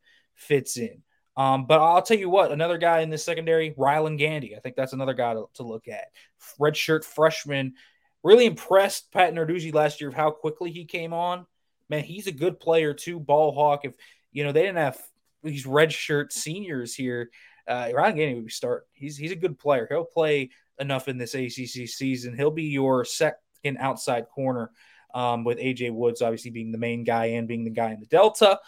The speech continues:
Um, but if you're looking at guys in that linebacking core now, we're talking about guys that can step up in that linebacker room. Uh, I think the easy answer, and, and it's a guy that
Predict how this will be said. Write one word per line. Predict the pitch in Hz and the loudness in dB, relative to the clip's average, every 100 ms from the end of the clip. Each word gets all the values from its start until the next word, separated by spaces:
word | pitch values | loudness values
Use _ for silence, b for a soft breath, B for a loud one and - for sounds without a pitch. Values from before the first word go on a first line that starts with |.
| B B B | B B B
Um, | 143 139 | 4 8
but | 160 | 6
if | - | 6
you're | 226 269 | 2 2
looking | 277 233 | 4 2
at | 185 151 - _ _ _ _ 139 | 2 0 -2 _ _ _ _ 0
guys | 175 185 190 196 185 160 - | 6 6 6 2 0 -4 -4
in | 165 165 | -4 2
that | 156 143 | 2 2
linebacking | 127 151 - 220 160 151 127 | 0 0 0 2 0 -2 -8
core | - 131 | -8 -6
now, | 117 110 | -6 -10
we're | 110 147 | -4 -4
talking | 151 190 - | 2 2 2
about | 147 139 127 | -2 -4 -2
guys | 147 156 139 | 0 2 0
that | 143 - | -4 -6
can | - | -10
step | 139 - - 160 156 | -4 -4 -2 -2 0
up | 147 127 - _ b b b b - | 2 0 -2 _ b b b b -6
in | 175 | -4
that | 180 147 | -2 0
linebacker | 151 156 156 139 127 123 | 2 2 2 0 0 -6
room. | 117 113 107 - b b | -6 -6 -8 -14 b b
Uh, | 120 | -2
I | 131 | -2
think | 196 185 | -2 -8
the | 175 151 - | -10 -12 -12
easy | 180 214 208 196 208 180 | -8 -6 -6 -4 0 2
answer, | 185 175 139 117 | 2 -2 -4 -4
and, | 117 120 - | -4 -8 -8
and | 139 | -6
it's | 143 - | -6 -6
a | 156 | -4
guy | 139 165 175 | 2 4 6
that | 160 147 139 | 6 4 2